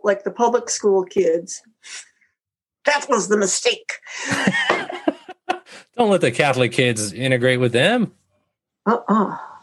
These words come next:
Speaker 1: And so, yeah, the story goes on to talk about how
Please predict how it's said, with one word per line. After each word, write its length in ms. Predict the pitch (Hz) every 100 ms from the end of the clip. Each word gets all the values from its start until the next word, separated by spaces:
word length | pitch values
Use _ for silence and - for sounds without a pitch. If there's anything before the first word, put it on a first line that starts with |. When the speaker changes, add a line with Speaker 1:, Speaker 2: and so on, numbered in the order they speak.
| _ _ _ _ _
Speaker 1:
And 200 | - 226
so, 260 | 196 247 208
yeah, 320 | 202 202 160 -
the 80 | 190
story 380 | - 233 214 202
goes 260 | 202 196
on 200 | 208 190
to 80 | 185
talk 260 | - 196 196
about 240 | 190 185
how 320 | 180 170 170